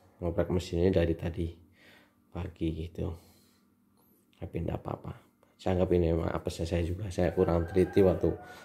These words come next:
buka pertama bahwa itu pecah gitu.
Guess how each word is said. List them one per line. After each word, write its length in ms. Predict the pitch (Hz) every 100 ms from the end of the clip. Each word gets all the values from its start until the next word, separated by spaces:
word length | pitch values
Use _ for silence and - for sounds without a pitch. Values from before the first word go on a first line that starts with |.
| -
buka 320 | 98 90 90
pertama 560 | - 87 87 90 90 104 - - - _ _ _ _ - _ - _ -
bahwa 240 | 87 87
itu 240 | 73 85 87
pecah 480 | 92 - - 87 82
gitu. 320 | 82 - 110